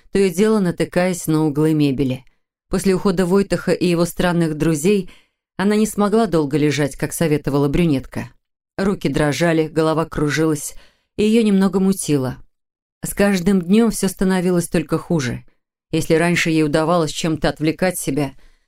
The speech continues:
то сейчас не радовало даже новое знакомство с приятным и симпатичным мужчиной. Каждую минуту неумолимо тянуло в мастерскую. Взять в руки кисть,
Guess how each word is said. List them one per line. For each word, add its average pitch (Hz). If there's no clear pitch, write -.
то -
сейчас 240
не 208
радовало 180
даже 156
новое 160
знакомство 156
с 151
приятным 165
и -
симпатичным 147
мужчиной. 143
Каждую 151
минуту 156
неумолимо 151
тянуло 165
в 143
мастерскую. 170
Взять 147
в 160
руки 147
кисть, -